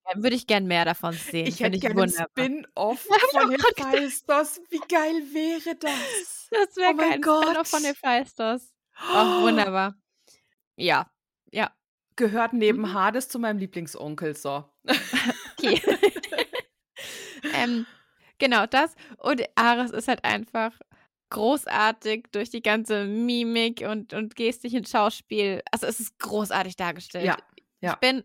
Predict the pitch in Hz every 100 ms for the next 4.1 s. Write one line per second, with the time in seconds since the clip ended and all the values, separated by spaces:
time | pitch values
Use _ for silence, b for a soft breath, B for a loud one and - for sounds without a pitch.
0 | _ 208 208 196 208 214 214 202 - -
1 | 180 170 170 - - 196 185 190 - 208
2 | 208 - - - 170 180 - 175 - 180
3 | - 214 - 220 220 220 - 190 - 190
4 | 190